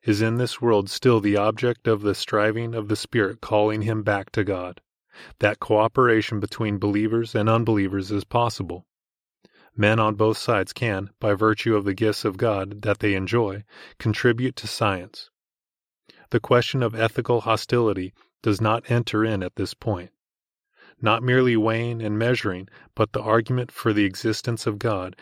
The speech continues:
and for the truth of Christianity can as readily be observed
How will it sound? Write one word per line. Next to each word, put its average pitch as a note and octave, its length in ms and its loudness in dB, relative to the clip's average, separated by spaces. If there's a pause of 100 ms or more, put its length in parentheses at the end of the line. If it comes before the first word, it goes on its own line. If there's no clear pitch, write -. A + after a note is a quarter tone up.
(180)
and G#2+ 140 0
for A2+ 140 2
the G2+ 120 2
truth - 360 2
of A2 100 -2
Christianity G#2+ 880 -2 (320)
can A2+ 260 0
as G#2 160 -2
readily G#2 540 2 (240)
be A2 120 2
observed A2 640 2